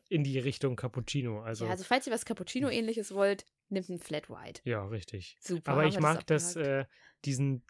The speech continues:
Speaker 1: Schuss mehr Milch da drin.
Speaker 2: Ja.
Speaker 1: Das mag ich sehr gut, sehr gerne.
Speaker 2: Okay.
Speaker 1: Ja.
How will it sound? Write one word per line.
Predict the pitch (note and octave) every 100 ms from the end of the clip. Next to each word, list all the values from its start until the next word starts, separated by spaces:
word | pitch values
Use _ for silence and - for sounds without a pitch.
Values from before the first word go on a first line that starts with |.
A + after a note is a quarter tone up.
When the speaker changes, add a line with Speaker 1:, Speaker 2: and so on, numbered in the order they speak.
| -
Speaker 1:
Schuss | - - F#3 -
mehr | D#3+ C#3+
Milch | D3 D#3 -
da | -
drin. | G#2 G2 G2
Speaker 2:
Ja. | G3 F3+ A3 -
Speaker 1:
Das | C3 G#2+
mag | C#3 C#3
ich | A#2+
sehr | C3 B2
gut, | A#2+ A#2
sehr | A#2+ C3+
gerne. | B2 G#2+ G2+ G2 - _ _
Speaker 2:
Okay. | D4+ F#4+ - - E3 _ -
Speaker 1:
Ja. | B2 A2